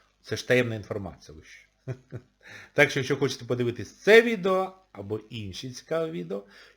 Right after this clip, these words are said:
для членів Клубу економічної мудрості, там є кнопочка «Спонсорство», тисніть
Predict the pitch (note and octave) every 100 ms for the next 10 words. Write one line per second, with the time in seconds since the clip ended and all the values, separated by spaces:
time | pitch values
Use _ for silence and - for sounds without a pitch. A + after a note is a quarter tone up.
0 | - B2 D#3 - C3+ B2+ D#3+ E3+ C#3+ C3+
1 | A#2+ B2 B2+ A#2+ A2+ - A2 A#2 G2 G2
2 | F#2 F2 G2 D3+ - - A3+ - - -
3 | - F3 E3 - C3+ A2 - - - _
4 | - - C4+ B3+ G3 G3+ - - - _
5 | _ - E4+ C4 B3 A3+ - -